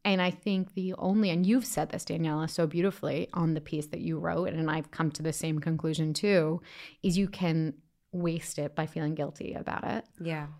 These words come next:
Speaker 1: Or you can utilize it to set yourself and your family up for their best version, and then use it as best as you can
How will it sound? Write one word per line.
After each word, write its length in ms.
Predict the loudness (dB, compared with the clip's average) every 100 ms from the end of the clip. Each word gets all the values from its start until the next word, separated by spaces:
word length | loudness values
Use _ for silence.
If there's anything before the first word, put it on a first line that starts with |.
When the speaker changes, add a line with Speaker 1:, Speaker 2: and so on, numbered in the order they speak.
| _
Speaker 1:
Or 200 | 4 6
you 360 | 8 6 4 2
can 400 | 0 0 2 4
utilize 480 | 4 6 8 6 4
it 160 | -2
to 100 | -2
set 240 | -2 -2 -2
yourself 400 | -4 -2 -2 0
and 80 | -4
your 80 |
family 320 | -2 0 0 0
up 140 | -2
for 60 | -2
their 100 | -2
best 240 | -2 -2
version, 300 | 2 4 4
and 240 | 4 4 4
then 180 | 2
use 380 | 2 2 2 2
it 180 | -2 -2 -8 -20 _ _ -4
as 140 | -2
best 340 | 2 2 2 0
as 100 | -2
you 120 | -4
can 440 | -4 -4 -2 -4